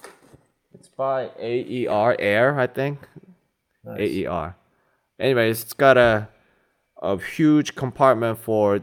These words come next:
Speaker 1: your gym stuff.
Speaker 2: Mm.
Speaker 1: So I, I, you can fit a, a gi in it and, you know, your
Speaker 2: Nice.
Speaker 1: other stuff.
Speaker 2: Yeah.
Speaker 1: And then in the back,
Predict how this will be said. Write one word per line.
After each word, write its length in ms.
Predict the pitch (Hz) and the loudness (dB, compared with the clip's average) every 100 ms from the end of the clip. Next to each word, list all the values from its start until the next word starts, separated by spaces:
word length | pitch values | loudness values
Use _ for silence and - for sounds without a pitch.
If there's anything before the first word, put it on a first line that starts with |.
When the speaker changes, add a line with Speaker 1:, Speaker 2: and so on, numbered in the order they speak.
| - | -4
Speaker 1:
your 120 | 101 | -6
gym 260 | 95 110 120 | -4 -4 -4
stuff. 540 | - 139 143 147 - _ _ _ _ 120 | 0 2 2 0 -16 _ _ _ _ -16
Speaker 2:
Mm. 260 | 123 101 - _ | -14 -14 -18 _
Speaker 1:
So 120 | - | -4
I, 80 | 104 | 0
I, 280 | 101 90 98 | 0 0 0
you 140 | 107 113 | -2 -2
can 140 | 117 | -4
fit 240 | - 120 | -2 0
a, 320 | 110 101 - 101 | 2 0 -2 -6
a 40 | - - - | -8 -20 -10
gi 260 | 110 113 117 | -4 -2 0
in 80 | 127 | 0
it 220 | 139 - 165 _ | -4 -8 -20 _
and, 280 | 98 98 - | -8 -6 -6
you 80 | 87 | -6
know, 140 | 85 | -6
your 240 | 82 87 87 | -6 -6 -6
Speaker 2:
Nice. 300 | 85 - - - | -8 -14 -20 -10
Speaker 1:
other 220 | 98 101 | -6 -6
stuff. 300 | - 113 113 | -4 -4 -4
Speaker 2:
Yeah. 140 | 117 | -6
Speaker 1:
And 160 | 98 92 | -8 -6
then 340 | 101 101 95 - | -4 -4 -6 -10
in 100 | 101 | -8
the 100 | 98 | -8
back, 560 | - 143 156 120 120 | 0 2 4 2 -2